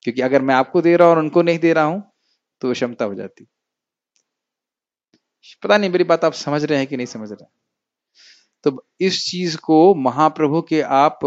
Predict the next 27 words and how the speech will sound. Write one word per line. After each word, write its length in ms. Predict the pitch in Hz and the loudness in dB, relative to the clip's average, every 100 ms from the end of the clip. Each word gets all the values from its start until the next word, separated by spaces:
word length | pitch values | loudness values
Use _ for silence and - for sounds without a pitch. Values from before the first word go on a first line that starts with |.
| 139 160 190 - _ _ | 0 0 -2 -8 _ _
वक्तव्य 460 | 120 127 - 147 143 | -6 -6 -4 -4 -2
को 120 | 147 | -6
सुनिएगा, 720 | - - 135 147 135 127 143 | -8 -8 -4 -4 -2 0 0
जब 400 | 139 - 123 110 | -2 -6 -4 -4
वार्तालाप 480 | 117 117 - 135 131 | -4 -6 -2 -2 -4
को 60 | - | -8
सुनिएगा, 440 | - 131 143 147 | -14 -10 -8 -6
जो 260 | 139 143 135 | -6 -6 -8
उन्होंने 380 | 127 123 143 196 - _ _ _ - | -8 -6 -6 -6 -10 _ _ _ -4
हरिदास 420 | 131 131 156 - | 0 2 0 -2
ठाकुर 320 | - 123 139 | -8 -6 -6
को 180 | - 147 | -6 -8
दिया 300 | 143 120 101 | -6 -6 -6
था, 420 | - 113 113 87 _ _ _ _ _ _ _ _ _ _ _ _ _ _ _ _ - | -6 -2 -2 -4 _ _ _ _ _ _ _ _ _ _ _ _ _ _ _ _ -8
और 340 | 123 123 127 | -4 -4 -4
वहां 180 | 120 135 | -4 -4
पे 80 | 139 | -6
वो 60 | |
कह 240 | 135 127 135 | -6 -2 -2
रहे 120 | 135 | -2
हैं 80 | 131 | -4
कि 80 | |
कैसे 420 | 135 - 151 - 165 | -6 -4 -4 -2 -2
लोगों 180 | 139 | 0
का 120 | 127 123 | 0 -2
उद्धार 340 | 107 - 107 | -4 -6 -6
होगा। 440 | 104 98 95 87 | -6 -8 -8 -12